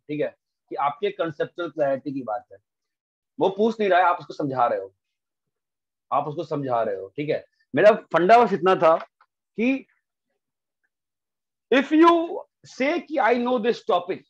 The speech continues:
then you should be able to explain to any person of any class। At least that person should understand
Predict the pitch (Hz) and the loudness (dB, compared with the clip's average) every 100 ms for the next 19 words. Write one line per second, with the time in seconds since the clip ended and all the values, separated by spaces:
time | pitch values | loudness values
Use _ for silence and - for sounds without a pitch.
0 | - - _ _ _ _ _ _ _ _ | -20 -20 _ _ _ _ _ _ _ _
1 | _ _ 165 247 254 254 247 196 240 202 | _ _ -6 -2 -2 -4 -8 -8 -6 -6
2 | 220 208 226 - - 202 208 202 214 185 | -6 -8 -8 -8 -10 -12 -10 -12 -12 -10
3 | 196 196 147 - 110 _ _ _ _ _ | -8 -6 -8 -8 -20 _ _ _ _ _
4 | _ _ _ 165 190 190 170 120 - _ | _ _ _ -8 -6 -6 -6 -8 -10 _
5 | _ _ _ _ _ _ _ _ _ _ | _ _ _ _ _ _ _ _ _ _
6 | _ _ _ _ _ _ _ _ _ _ | _ _ _ _ _ _ _ _ _ _
7 | _ _ _ _ - - 240 277 185 196 | _ _ _ _ -12 -8 -4 -4 0 0
8 | 196 - 196 214 208 208 170 175 - 175 | 0 0 -2 -2 -6 -6 -6 -4 -6 -6